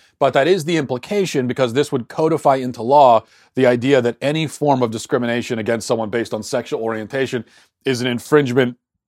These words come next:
on their fundamental human rights. And if that's an infringement on their fundamental human rights, then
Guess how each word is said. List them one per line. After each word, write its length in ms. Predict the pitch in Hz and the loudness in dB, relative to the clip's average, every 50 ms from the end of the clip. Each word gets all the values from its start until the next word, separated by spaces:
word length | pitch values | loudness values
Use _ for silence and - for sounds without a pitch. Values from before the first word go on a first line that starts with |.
| _ - | _ 2
on 140 | 139 135 135 | 2 4 4
their 120 | 127 117 | 2 0
fundamental 560 | - - 143 135 131 123 127 123 110 123 120 | 2 2 0 0 2 0 -2 -4 -4 -4 -8
human 260 | 107 131 123 110 117 | -6 -6 -6 -4 0
rights. 320 | 165 151 123 - - - - _ _ _ _ _ - - | 0 2 0 0 -2 -10 -20 _ _ _ _ _ -12 0
And 160 | - 139 143 143 | 2 4 4 4
if 80 | 104 | 2
that's 320 | 113 139 143 165 170 - 180 | 4 6 6 6 6 4 2
an 80 | 160 | 0
infringement 460 | 156 139 - - 147 139 117 135 135 | 0 0 2 0 0 0 0 -2 -2
on 80 | 131 127 | -2 -2
their 80 | 123 117 | -2 0
fundamental 400 | - 139 131 123 123 123 117 110 | 0 0 0 2 0 -2 -2 -2
human 220 | 120 117 113 131 | -4 -4 0 2
rights, 320 | 180 196 180 160 - - - _ _ _ _ _ _ 117 | 4 4 4 2 0 -6 -14 _ _ _ _ _ _ 2
then 220 | 127 139 143 | 2 2 2